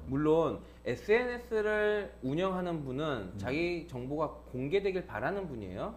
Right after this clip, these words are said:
Speaker 1: 공개를
Speaker 2: 음.
Speaker 1: 생각해서 하는 거야.
Speaker 2: 음.
Speaker 1: 그분이 몰라, 또 몰라. 페이스북에서 친구 공개를 올려놓은 것도 알 수는 없긴 한데,
Speaker 2: 음.
Speaker 1: 그래도 그분이 지금 되게 열심히 하고 계세요.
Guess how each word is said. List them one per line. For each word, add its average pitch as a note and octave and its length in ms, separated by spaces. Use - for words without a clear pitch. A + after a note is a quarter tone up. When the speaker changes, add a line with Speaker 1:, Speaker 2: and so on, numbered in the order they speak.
Speaker 1:
공개를 A#3 380
Speaker 2:
음. A3+ 40
Speaker 1:
생각해서 A3+ 400
하는 D#3 140
거야. G#2 140
Speaker 2:
음. G#2 60
Speaker 1:
그분이 D#3+ 380
몰라, C3+ 720
또 C#3+ 100
몰라. B2+ 320
페이스북에서 E3+ 540
친구 C#4 300
공개를 E3 300
올려놓은 B2 380
것도 A#2+ 260
알 G2 140
수는 C#3 200
없긴 A#2+ 280
한데, C#3+ 540
Speaker 2:
음. E2+ 180
Speaker 1:
그래도 D#3+ 280
그분이 D3 320
지금 C#3 160
되게 A#2+ 160
열심히 G2+ 340
하고 C#3+ 140
계세요. G2 200